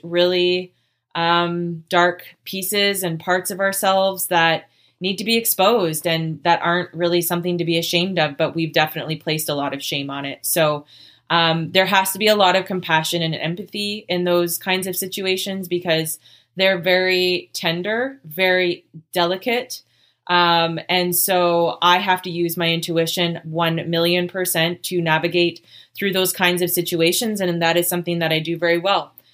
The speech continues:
So, um, it's not, it, it's like your head is out of the matter. I'm, like, fully tuned in, and then we can go. Um, but I can't be distracted. So, um, that is a place that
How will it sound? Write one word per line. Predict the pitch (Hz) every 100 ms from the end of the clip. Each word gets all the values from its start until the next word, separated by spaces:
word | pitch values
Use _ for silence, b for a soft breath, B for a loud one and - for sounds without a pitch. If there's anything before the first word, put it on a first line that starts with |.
| b b -
So, | - 208 190 185 180 175 170 _ - - -
um, | 180 180 175 170 165
it's | 202 202 -
not, | 190 185 190 - _ -
it, | 170 180
it's | 190 185
like | 196 180 180
your | 180
head | 170 202
is | 208 208
out | 196
of | 180
the |
matter. | 170 170 190 208
I'm, | 165 170 170
like, | 160 156
fully | - 175 170
tuned | 165 180 160 156
in, | 156 139 147 _ _ _ -
and | 165 160 160 160
then | 170 170
we | 165
can | 180 160
go. | 156 139 110 143 _ _
Um, | - 165 160
but | 160 165
I |
can't | 165 - 160 151
be | 165
distracted. | 160 - 151 139 - 123 113 _ _ _ _
So, | - - 185 175 170 170 165 _ _ -
um, | 175 170 165 160 160 - -
that | 165 190 196
is | 208 240
a | 208
place | - 190 180 180 -
that | 175 160 160 156